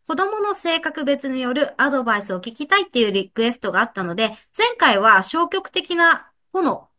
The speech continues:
おうち英語について話してきました。まあ、おうち英語に限ったことではなかったんだけど、まあ、消極的な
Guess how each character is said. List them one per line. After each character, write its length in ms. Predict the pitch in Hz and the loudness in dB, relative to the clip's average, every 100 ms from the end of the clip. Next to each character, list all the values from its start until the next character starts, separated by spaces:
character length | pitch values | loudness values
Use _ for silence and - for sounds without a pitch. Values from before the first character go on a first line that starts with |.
| - | -4
お 100 | 233 | 0
う 80 | 247 | 0
ち 140 | 247 | 0
英 100 | 226 | -2
語 180 | 190 - - | -4 -12 -8
に 160 | 294 | -6
つ 160 | 294 339 | -4 -2
い 120 | 302 | -2
て 120 | - | -2
話 460 | 311 214 202 202 226 | -2 -2 0 0 -2
し 0 | |
て 280 | - 165 185 | -6 -6 -6
き 140 | 214 | -6
ま 160 | 196 226 | -2 -2
し 60 | |
た。 180 | - 185 - - | -2 -6 -8 -14
ま 80 | - | -2
あ、 40 | |
お 100 | 247 | 2
う 80 | 285 | 2
ち 140 | - 508 494 | 2 2 2
英 40 | |
語 260 | 285 160 - | 2 0 -4
に 120 | 226 233 | -2 0
限 220 | 262 269 | 0 0
っ 40 | |
た 100 | 320 | -4
こ 100 | 254 | -4
と 120 | 233 | -4
で 60 | 202 | -4
は 60 | 170 | -4
な 100 | 180 | -4
か 100 | 196 | -6
っ 60 | |
た 60 | 135 | -8
ん 60 | |
だ 80 | 156 | -10
け 80 | 175 | -6
ど、 80 | 185 | -4
ま 80 | 170 | -4
あ、 20 | |
消 240 | - 202 | -2 -4
極 200 | 202 202 | -6 -10
的 260 | - 196 196 | -10 -8 -4
な 280 | 180 - | -2 -4